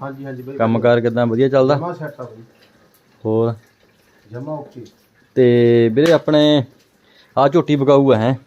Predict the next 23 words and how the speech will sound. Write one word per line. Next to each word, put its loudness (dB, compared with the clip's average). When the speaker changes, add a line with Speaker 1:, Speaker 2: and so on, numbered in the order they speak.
Speaker 1:
ਹਾਂਜੀ, -12
ਹਾਂਜੀ -10
ਵੀਰੇ, -14
ਆਹ -10
ਝੋਟੀ -12
ਵਿਕਾ-, -14
ਨਹੀਂ, -12
ਝੋਟੀ -6
ਨਹੀਂ -4
ਆਪਾਂ -8
ਕਹਿ -6
ਸਕਦੇ, -6
ਮੱਝ -10
ਕਹਿਣ -12
ਦਾ -14
ਭਾਵ। -12
Speaker 2:
ਹਾਂ, 2
ਹਾਂ। 0
Speaker 1:
ਹਾਂ, -10
ਮੱਝ। -20
Speaker 2:
ਠੀਕ -2
ਆ 2
ਵੀਰੇ। -4